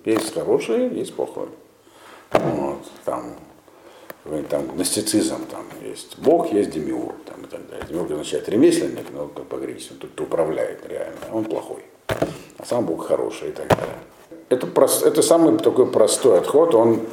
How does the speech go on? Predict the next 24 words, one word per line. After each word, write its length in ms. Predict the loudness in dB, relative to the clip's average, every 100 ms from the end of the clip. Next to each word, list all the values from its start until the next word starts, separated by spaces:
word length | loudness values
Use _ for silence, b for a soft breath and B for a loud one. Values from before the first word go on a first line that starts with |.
| B B B
часто 340 | 4 4 4 0
наблюдается 840 | 2 4 6 8 8 6 4 4
и 120 | 4 0
чуть 140 | -2 2
ли 60 |
не 100 | 4
в 40 | 4
наше 240 | 4 4
время, 360 | 6 6 6 6
в 80 |
народных 440 | 6 6 4 0 2
верованиях 500 | 4 6 4 0 -4
всяких 360 | -8 -10 -10 -4
там, 260 | -4 -4 -10 -16 -12
вот. 260 | -6 -6 -6 -14 -20 B B 0 0 -10 0
Может 240 | 2 4
быть, 220 | 0 -2
у 40 | -2
любого 260 | 0 0
народа. 580 | 2 4 6 6 2 -2 -10 -16 -20 -14
И 120 | -6 -2
если 400 | 2 0 0 -6
человек 380 | 2 2 2
совсем 340 | -2 -6 -4